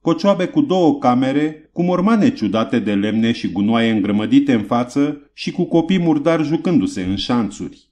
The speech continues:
Curând după aceea începeau terasele minerilor, ceva mai arătoase decât cocioabele fermierilor, însă tot neatrăgătoare și monotone în ochii lui Ethel, obișnuită cu proporțiile perfecte ale ferestrelor, ușilor și acoperișurilor de la Tai Gwyn.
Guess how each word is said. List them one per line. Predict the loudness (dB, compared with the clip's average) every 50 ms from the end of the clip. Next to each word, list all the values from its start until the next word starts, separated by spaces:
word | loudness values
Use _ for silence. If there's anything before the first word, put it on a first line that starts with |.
| _ _ _ _ _ _ _ _ _
Curând | 0 4 6 8 10 10
după | 8 8 4 2
aceea | 2 2 0 -2 -2 -2 -2 0 0
începeau | -2 -2 -2 -2 -4 -2 0 0 0 0
terasele | 0 0 0 0 0 0 0 0 0 2 2
minerilor, | 0 0 0 0 0 2 2 2 2 2 2 0 0 -2 -4 -12 _ _
ceva | _ 0 0 2 4 4
mai | 2 2 2 2
arătoase | 0 0 0 0 0 0 0 0 -2
decât | -2 -2 -4 -6 -4 -6 -6
cocioabele | -4 -2 -4 0 2 2 2 2 2 0 0
fermierilor, | -2 -2 -4 -4 -2 0 0 0 2 2 2 2 2 2 2 0 0 -2 -6 -10 _
însă | -2 -2 -2 0 -2 -4
tot | -2 2 2 2 2
neatrăgătoare | 0 -2 -2 -2 -2 -2 -2 -2 -2 -2 -2 -4 -4 -2 -2 0 0 0 0
și | -2 -2 -2
monotone | -4 -2 -2 -2 -2 -2 -2 -2 -2 0 2 2 2
în | 2 0 -2 -2
ochii | -2 -4 -4 -2 -2
lui | 0 0 -2 -2 -4 -2
Ethel, | -2 -2 -2 -2 -2 -2 -2 -2 -4 -6 -8 _
obișnuită | -4 -2 0 0 -2 0 2 2 2 2 2 0 -2
cu | -2 -4
proporțiile | -4 -2 -2 0 0 0 0 -2 0 0 0 0 0 -2
perfecte | -4 -4 -6 -6 -4 -4 -4 -4 -4 -2 -2
ale | -2 -2 -4
ferestrelor, | -4 -4 -6 -4 -4 -4 -4 -6 -4 -2 0 0 2 2 0 -2 0
ușilor | 2 4 4 4 2 2 2 2 2 0
și | -2 -2 -2 -2
acoperișurilor | -2 -2 -2 -4 -2 0 2 2 4 2 2 2 2 2 4 4 4 2 2
de | 0 0 0
la | 0 0
Tai | -2 -2 -2 -2 -2 -2 -2 -2
Gwyn. | -2 -2 -2 -2 -6 -10 -16